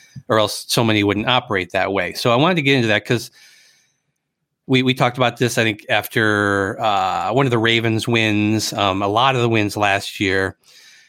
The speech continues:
Obviously, they, they've lost some big leads this, this year. But when you, when you have that big lead,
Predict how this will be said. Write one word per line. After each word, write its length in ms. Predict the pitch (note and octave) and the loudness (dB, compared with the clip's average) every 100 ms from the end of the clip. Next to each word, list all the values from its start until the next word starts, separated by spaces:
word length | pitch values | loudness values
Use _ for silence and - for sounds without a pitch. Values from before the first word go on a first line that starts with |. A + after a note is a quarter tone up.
| _ | _
Obviously, 440 | A#2 B2+ A#2+ B2+ A2+ | -2 0 0 2 2
they, 320 | A2 G#2 G2+ | 4 2 0
they've 280 | A#2 A2 G2 | 0 -2 0
lost 440 | G#2+ B2 B2 - | 0 0 -2 -8
some 240 | - A2 G2 | -2 -2 0
big 180 | G2+ | 0
leads 320 | G2 G2 F#2+ - | 0 -2 -2 -4
this, 340 | G2 - - - | -4 -4 -8 -8
this 240 | G#2 - | -6 -4
year. 320 | G2+ F#2 F#2 _ _ _ _ _ _ _ _ | -2 -2 -4 _ _ _ _ _ _ _ _
But 240 | - A2+ - _ _ _ _ _ | -4 -4 -8 _ _ _ _ _
when 240 | B2 C3 | -2 0
you, 320 | B2+ B2+ A#2+ A#2+ | 2 2 2 0
when 200 | B2 B2+ | 0 0
you 140 | A#2 | -2
have 360 | - D#3 E3 D#3 | 0 0 0 0
that 220 | D3+ B2 | 0 2
big 180 | C3+ A#2 | -2 0
lead, 440 | A2 G2+ G2 G#2+ | -2 0 -2 -6